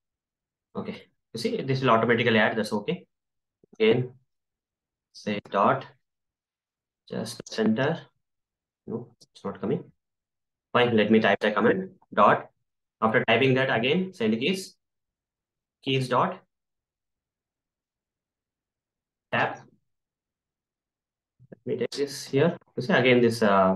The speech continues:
backward slash will be automatically added, that's okay. So then keys dot tab means what will happen after entering the email address, it will go to the next, uh, telephone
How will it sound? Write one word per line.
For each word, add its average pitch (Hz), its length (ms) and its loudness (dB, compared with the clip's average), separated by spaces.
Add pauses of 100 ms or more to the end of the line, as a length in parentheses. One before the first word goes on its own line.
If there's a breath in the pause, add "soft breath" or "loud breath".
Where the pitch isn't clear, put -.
backward 107 320 2
slash 107 220 -2
will 113 120 2
be 107 100 2
automatically 107 480 -2
added, 98 260 -4
that's 101 160 -4
okay. 107 360 -4 (1700)
So 107 540 4
then 190 440 2
keys 135 140 -2
dot 139 180 0
tab 127 220 -2
means 151 160 0
what 135 160 -2
will 135 80 -4
happen 127 220 -4
after 131 240 -6
entering 127 300 -4
the 127 80 -2
email 123 180 -2
address, 139 240 -6
it 135 180 -10
will 117 120 -2
go - 20 -2
to 113 60 -6
the 117 60 -2
next, 160 360 -4
uh, 117 340 -2 (140)
telephone 127 480 -4